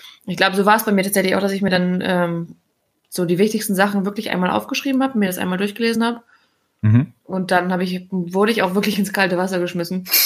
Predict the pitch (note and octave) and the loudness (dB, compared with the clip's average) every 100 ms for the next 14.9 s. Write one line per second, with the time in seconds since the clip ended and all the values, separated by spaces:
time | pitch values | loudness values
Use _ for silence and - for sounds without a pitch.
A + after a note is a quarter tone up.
0 | - G3+ - A#2 G3+ - - E3 F3 - | 4 2 2 -2 -4 -6 -14 -8 -8 -4
1 | E3+ D#3+ D#3+ D#3+ D#3+ D#3+ E3 - _ - | 0 0 0 0 -2 -4 -10 -20 _ -20
2 | - - - _ E3 D#3+ D3+ D#3+ F3+ D#3 | -20 -20 -20 _ 2 4 6 6 2 0
3 | E3 D#3+ D#3+ D#3+ - D#3+ D#3 E3 D#3+ E3 | 0 2 0 -2 -2 -4 -4 -4 -4 -2
4 | G#3+ G3+ F3 E3+ - - F#3+ A#3 B3+ A3+ | -2 0 -2 -4 -8 -2 2 4 4 2
5 | A3 G#3 E3 D#3+ - E3+ - E3+ D#3+ D#3+ | 0 -2 -6 -6 -2 -2 -2 -2 -2 2
6 | F3 E3+ E3 E3+ F3+ F3 - F3 F3 E3+ | 2 2 2 2 2 -2 -2 -2 0 -2
7 | E3+ F3 F#3 G3 F#3+ F#3+ D#3+ - D#3+ D#3 | 0 2 2 2 0 0 0 -2 -2 0
8 | D#3+ E3 E3 E3 E3+ D3+ D3+ E3 E3+ - | 2 2 0 -4 -2 0 -2 -4 -4 -6
9 | _ - - - _ _ _ _ F3+ F3 | _ -20 -20 -20 _ _ _ _ 0 2
10 | E3+ E3 E3 E3+ E3+ E3+ F3 F3 F3 F3+ | 2 0 0 2 2 2 4 2 2 -4
11 | F3 F3+ F3 E3 F3+ F#3+ A3 A#3+ A#3+ G#3+ | -2 -2 -2 -2 0 2 2 2 2 2
12 | G3+ G#3 F3+ B3 C#4+ C#4+ C4 A#3+ A#3 A3+ | 2 0 -2 0 0 0 0 0 -2 -2
13 | G#3+ A3 G#3 G3 F#3+ F3+ F3 F3 E3+ A3 | -2 -4 -4 -4 -2 -4 -2 -2 -2 -2
14 | G#3+ G3+ F3+ E3+ E3+ F#3 G#3 F#3+ | -2 -2 -2 -2 0 2 2 4